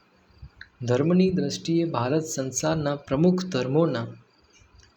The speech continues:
સંમિશ્રણની ભૂમિ રહ્યું છે. હિન્દુ, બૌદ્ધ, જૈન, પારસી, ઇસ્લામ,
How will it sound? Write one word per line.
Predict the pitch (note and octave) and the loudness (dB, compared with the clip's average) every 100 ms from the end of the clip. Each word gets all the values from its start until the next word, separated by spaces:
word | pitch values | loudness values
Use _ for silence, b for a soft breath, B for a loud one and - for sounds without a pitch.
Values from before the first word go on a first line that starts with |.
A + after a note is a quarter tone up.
| - | -16
સંમિશ્રણની | - D#3 D#3+ C3+ A#2+ - F3 F3+ F3+ | -4 0 2 0 0 0 4 4 2
ભૂમિ | F3 - A#2 C#3+ F3 | 0 -6 -4 2 2
રહ્યું | C#3+ A#2 - - | 2 0 -4 -6
છે. | - F2 - _ _ _ _ _ _ _ _ _ _ _ _ _ _ _ _ | -8 -12 -18 _ _ _ _ _ _ _ _ _ _ _ _ _ _ _ _
હિન્દુ, | C3 D#3+ F3+ G#3+ G#3 - - _ _ C3 | 0 2 4 2 -2 -10 -20 _ _ 2
બૌદ્ધ, | C#3 F3 E3 E3 | 6 6 4 0
જૈન, | - B2+ D3+ E3 | 0 2 2 2
પારસી, | E3 A#2+ C#3 - E3+ E3+ | 0 0 0 0 0 -2
ઇસ્લામ, | C3 B2+ D#3+ D3+ E3 | -4 -2 0 0 0